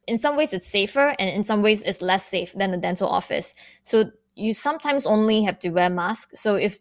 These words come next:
if someone decides not to wear a mask, it's no big deal. Uh, so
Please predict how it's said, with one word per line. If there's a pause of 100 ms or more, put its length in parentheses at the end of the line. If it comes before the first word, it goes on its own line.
if
someone
decides
not
to
wear
a
mask,
it's
no
big
deal. (360)
Uh,
so